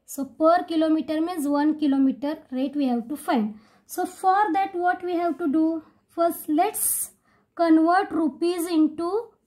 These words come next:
paise. Okay, let's convert rupees into paise.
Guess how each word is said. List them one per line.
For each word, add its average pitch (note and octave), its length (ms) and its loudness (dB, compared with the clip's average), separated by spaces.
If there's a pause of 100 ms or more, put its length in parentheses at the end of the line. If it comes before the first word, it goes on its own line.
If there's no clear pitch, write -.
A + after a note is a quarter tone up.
paise. C4 400 2 (640)
Okay, F#4 300 -4 (400)
let's F4 400 0
convert A#3+ 680 0 (160)
rupees C#4+ 520 2
into D4+ 580 2 (220)
paise. F#4 360 -2